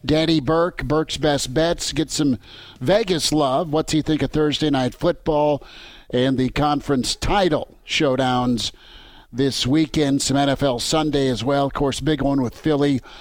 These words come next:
and San Fran. Danny Burke will talk some numbers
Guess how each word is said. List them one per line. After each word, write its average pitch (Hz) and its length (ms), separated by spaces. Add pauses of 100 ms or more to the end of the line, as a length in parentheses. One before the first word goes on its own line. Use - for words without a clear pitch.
(340)
and 135 260
San 131 320
Fran. 147 380
Danny 131 320
Burke 139 300
will 123 60
talk 135 380
some 117 200
numbers 151 720